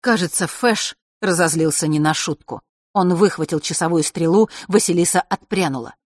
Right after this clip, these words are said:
Но мальчик навел стрелу не на Василису, а на воду, резко очертил круг и что-то прошептал. После он прыгнул к девочке, сгреб ее в охапку и одним махом перекинул через бортик.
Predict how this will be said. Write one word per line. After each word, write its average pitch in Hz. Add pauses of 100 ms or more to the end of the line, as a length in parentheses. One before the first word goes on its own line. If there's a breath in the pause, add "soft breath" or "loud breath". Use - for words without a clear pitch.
(300)
Но 196
мальчик 196
навел 160
стрелу 170
не 170
на 165
Василису, 185
а 196
на 175
воду, 185 (220 loud breath)
резко 220
очертил 196
круг - (160 loud breath)
и 220
что-то -
прошептал. - (460)
После 202
он 160
прыгнул 160
к 147
девочке, 170 (220 soft breath)
сгреб 214
ее 190
в 170
охапку -
и 226
одним 214
махом 214
перекинул 190
через 180
бортик. 160